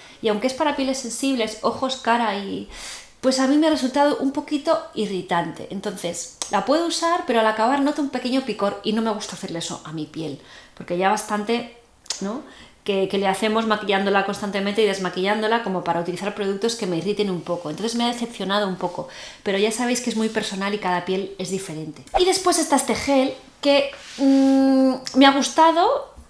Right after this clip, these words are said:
limpia sin resecar demasiado, pero sí reseca un poco. Y las pieles mixtas con tendencia acnéica muchas veces tenemos la piel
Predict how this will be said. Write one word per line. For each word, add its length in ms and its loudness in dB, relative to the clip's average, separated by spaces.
limpia 480 4
sin 180 0
resecar 360 0
demasiado, 500 2
pero 140 0
sí 160 2
reseca 400 -2
un 120 -4
poco. 420 -12
Y 80 -2
las 180 2
pieles 260 2
mixtas 560 2
con 160 -4
tendencia 400 -4
acnéica 400 -2
muchas 300 -4
veces 260 -6
tenemos 320 -4
la 140 -4
piel 260 -4